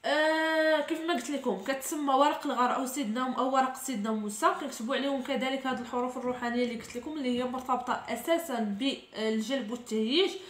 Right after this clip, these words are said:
في العالم ديال الروحانيات. المهم الورقة مثلًا الأولى كتكتبوا فيها حرف الشين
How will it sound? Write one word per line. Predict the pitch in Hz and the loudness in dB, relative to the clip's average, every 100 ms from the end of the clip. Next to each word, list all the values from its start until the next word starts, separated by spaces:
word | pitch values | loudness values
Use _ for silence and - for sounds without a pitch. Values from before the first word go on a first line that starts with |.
| - - | -18 -12
في | 247 | -4
العالم | 196 254 339 262 | 4 4 4 2
ديال | 277 | 2
الروحانيات. | 285 277 247 220 180 - - - | 2 -2 -2 -2 -4 -8 -16 -8
المهم | 269 320 269 170 - - - - _ - | -6 -2 -4 -4 -10 -18 -20 -20 _ -6
الورقة | 247 285 320 320 | 4 6 6 6
مثلًا | 330 330 311 311 | 0 2 2 2
الأولى | 302 302 311 392 | 2 2 2 0
كتكتبوا | 339 - 226 285 | -2 -8 -6 -4
فيها | 302 277 349 359 - - - - | 0 6 6 4 -4 -16 -20 -14
حرف | - 277 254 - - - - _ _ - - _ _ _ _ _ _ _ _ - | 4 4 4 -2 -14 -18 -20 _ _ -20 -20 _ _ _ _ _ _ _ _ -8
الشين | 220 214 - - 220 214 220 254 339 | -6 -6 -8 -8 -6 -2 -2 0 -2